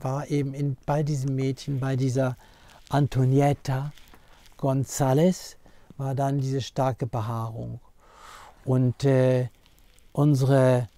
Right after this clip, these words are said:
Lavinia Fontana hat die gemalt. Ist ein sehr eindrucksvolles und, und schönes Bild. Ich mag es sehr, auch wenn es sozusagen das Exotische, äh,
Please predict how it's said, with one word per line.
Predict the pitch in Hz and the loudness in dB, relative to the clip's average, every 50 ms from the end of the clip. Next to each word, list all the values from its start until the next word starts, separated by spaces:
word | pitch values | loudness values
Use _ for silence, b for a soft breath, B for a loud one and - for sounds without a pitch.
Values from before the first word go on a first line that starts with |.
| - | -6
Lavinia | - 123 131 123 127 120 120 131 131 139 143 147 147 139 139 135 131 127 127 | -2 0 2 2 2 2 0 0 0 0 0 0 2 2 2 2 2 2 0
Fontana | 113 - - 127 123 120 - 120 117 127 135 139 147 139 127 | -2 -4 -4 -4 -4 -4 -4 -4 -4 -4 -4 -4 -4 -4 -4
hat | 127 127 - - - | -6 -6 -8 -10 -10
die | 123 | -8
gemalt. | 117 120 117 113 113 110 113 117 123 135 127 - B B B B B | -6 -6 -6 -6 -6 -6 -6 -6 -8 -8 -10 -14 B B B B B
Ist | B 127 123 | B -4 -2
ein | 139 143 143 | -2 -2 -2
sehr | 127 135 139 131 131 | -2 -2 -4 -4 -4
eindrucksvolles | 127 123 131 127 127 120 - - - 139 131 127 131 120 - | -4 -4 -4 -4 -4 -6 -8 -10 -10 -8 -8 -8 -8 -10 -10
und, | 131 131 127 123 - - | -10 -8 -10 -10 -12 -14
und | - 143 131 123 | -12 -10 -10 -10
schönes | - - 135 135 131 127 120 - | -8 -6 -6 -4 -4 -6 -8 -8
Bild. | - - 120 120 120 117 - | -10 -8 -8 -8 -8 -8 -10
Ich | - - - | -12 -10 -6
mag | 139 135 131 120 - | -4 -4 -4 -4 -4
es | 135 113 - | -6 -8 -6
sehr, | - 139 131 135 139 143 165 160 - b b b b b b b b b b | -4 -4 -2 -2 -2 -2 -4 -8 -10 b b b b b b b b b b
auch | b 131 127 143 131 - - | b 2 2 2 2 2 0
wenn | 139 147 151 | 0 0 0
es | 151 135 - | 0 -2 -2
sozusagen | 156 139 - - 139 139 139 135 139 139 131 | -4 -6 -6 -4 -4 -2 -2 0 0 -2 -2
das | 131 117 - | -4 -6 -8
Exotische, | 139 117 - - - 156 165 190 - 202 156 - - 147 120 - b b b b b b | -10 -12 -8 -4 0 2 2 2 2 0 -2 -4 -4 -6 -8 -8 b b b b b b
äh, | b 135 135 135 131 131 | b -2 -2 -2 -2 -4